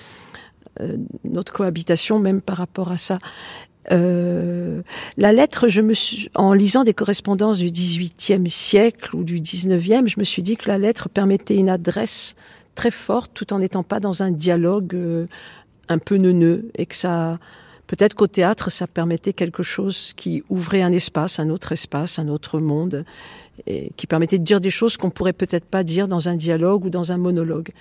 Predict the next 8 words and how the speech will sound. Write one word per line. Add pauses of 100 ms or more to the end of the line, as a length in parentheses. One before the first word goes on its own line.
(360)
Mais
pour
ça,
faut
une, (760)
faut
l'essayer,
enfin.